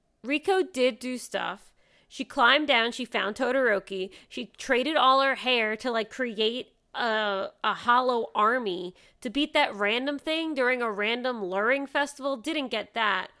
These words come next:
Whatever. She powered up Prushka enough to power up Reg,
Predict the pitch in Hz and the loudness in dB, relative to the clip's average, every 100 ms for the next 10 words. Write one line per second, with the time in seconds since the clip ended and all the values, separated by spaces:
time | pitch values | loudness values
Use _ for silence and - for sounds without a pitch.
0 | _ _ - 220 220 180 170 180 180 - | _ _ -6 -2 -2 -4 -6 -8 -10 -14
1 | _ - 233 285 330 370 311 - 269 339 | _ -16 2 6 6 6 2 -2 -2 -2
2 | - 269 233 220 202 - - 277 247 233 | 0 -2 -2 -2 -4 -6 0 4 4 2
3 | 220 175 220 285 196 175 180 | -4 -4 0 2 0 -4 -10